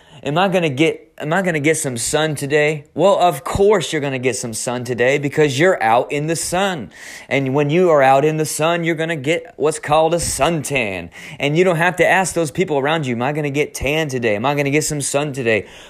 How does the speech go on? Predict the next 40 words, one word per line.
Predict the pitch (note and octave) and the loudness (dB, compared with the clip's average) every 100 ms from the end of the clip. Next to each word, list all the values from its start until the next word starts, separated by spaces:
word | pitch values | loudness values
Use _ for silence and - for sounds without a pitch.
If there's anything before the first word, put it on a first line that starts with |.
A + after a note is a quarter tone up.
| - | -6
Let | A#2+ F3 | 0 2
me | G3 | 2
tell | E3 F3 | 4 2
you, | F#3 C#3+ | 2 0
when | G#2+ A#2 | -2 -2
you | C#3 | -2
get | C#3 C3+ D3+ | 0 0 2
into | D3 C3 - D3 D3 | 0 -2 -2 0 2
a | |
beach | C#3 C3+ D3 - C#3 | 0 -2 -4 -6 -6
in | C#3 | -6
Florida | - C3+ D3 D3 C#3+ | -4 2 2 2 -2
and | B2+ B2+ | -4 -2
that | C#3+ - - | -4 -4 -10
sun | - - C#3+ C#3 | -8 -4 -2 -2
is | C#3+ | -4
beating | A2+ D3+ C#3+ C#3 | -2 0 0 0
real | C3+ C3+ | 0 0
hot, | - C#3+ G2+ - - - - | 0 0 0 -2 -18 -20 -4
you | B2 C3+ | 2 4
are | B2 | 4
gonna | B2 B2 | 2 -2
get | G#2+ B2 - | 0 -2 0
either | B2+ A#2+ A2 | -2 0 -2
very, | G#2+ C3+ C#3 C3+ | 2 4 4 2
very | A2+ C3 C#3 C#3 C#3 - | 0 0 2 0 -2 -8
red | G2+ D3 C3+ A2+ A#2+ | -2 2 4 2 0
like | A#2 G#2 | -2 -2
a | |
lobster, | G#2 C3 A2 - G#2 G2+ - | -2 -2 -4 -8 -6 -8 0
or | E3 D3+ A#2+ | 2 4 2
you're | C3 | 0
gonna | C#3 A#2+ | -4 -2
get | B2 - | -4 -4
real | A#2 B2+ | -2 -2
brown. | A2 G#2+ B2+ B2 G#2 F#2 - - - - - - - - - - | -2 -4 -2 -2 -4 -8 -14 -20 -20 -20 -20 -20 -20 -20 -20 -8
So | - E3 C#3+ A2 - - | 2 6 6 2 -6 -10
s-, | C3 - | -4 -2
the | D3 E3+ | 0 0
same | D#3+ - G3+ G#3 F#3+ | 2 2 2 2 0